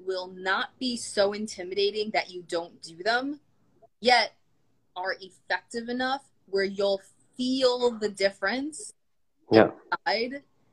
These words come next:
Speaker 1: which will keep you motivated to do them. And so choosing your first action steps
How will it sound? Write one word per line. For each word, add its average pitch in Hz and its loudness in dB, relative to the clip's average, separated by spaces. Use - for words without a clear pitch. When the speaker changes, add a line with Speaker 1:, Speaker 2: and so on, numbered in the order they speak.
Speaker 1:
which 196 -4
will 190 -4
keep - -6
you 226 0
motivated 190 0
to - -10
do 170 -6
them. - -8
And 208 -2
so 208 2
choosing 247 -4
your 196 -4
first 196 -4
action 165 -6
steps - -4